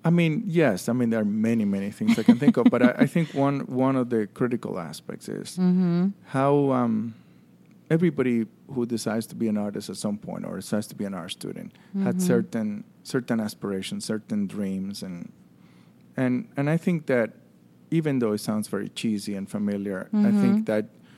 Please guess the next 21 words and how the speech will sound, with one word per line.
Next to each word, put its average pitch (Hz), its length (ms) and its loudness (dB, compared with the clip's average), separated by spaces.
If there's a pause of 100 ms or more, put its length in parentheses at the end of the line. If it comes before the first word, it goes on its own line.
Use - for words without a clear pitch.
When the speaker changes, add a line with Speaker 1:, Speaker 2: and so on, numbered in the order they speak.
(300)
Speaker 1:
to - 100 -6
make 127 260 2
sure 117 300 0
that 113 180 -8
you 117 100 -8
remember 113 480 2
what 104 220 -2
those 107 200 -4
are. - 380 -8 (180)
I 226 140 4
have 220 160 6
seen 202 160 6
Speaker 2:
Mm. 196 120 4
Speaker 1:
many 127 240 2
graduate 117 420 -2
students, 104 460 -6
many 113 220 -2
friends 113 400 -4
over 110 140 -8
the 101 120 -6
years 98 320 -4